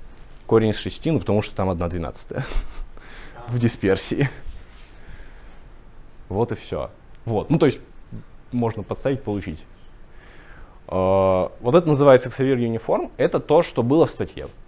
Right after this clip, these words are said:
Вот все те формулы были явно с-, с-, заскриншотены и вставлены сюда из статьи. Вот, это результат.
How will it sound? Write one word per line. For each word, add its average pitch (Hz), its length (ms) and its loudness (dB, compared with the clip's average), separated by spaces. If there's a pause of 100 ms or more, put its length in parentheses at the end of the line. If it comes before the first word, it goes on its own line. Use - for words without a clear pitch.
(380)
Вот 107 140 0
все 127 120 2
те 117 120 2
формулы 180 400 4
были 117 380 4
явно 104 560 2
с-, - 1700 -10 (260)
с-, - 100 -10
заскриншотены 139 1000 4
и 110 40 -2
вставлены 104 460 -2
сюда 78 460 -10
из 98 100 -16
статьи. 78 460 -12 (1800)
Вот, 104 340 -2
это 208 220 0
результат. 113 560 2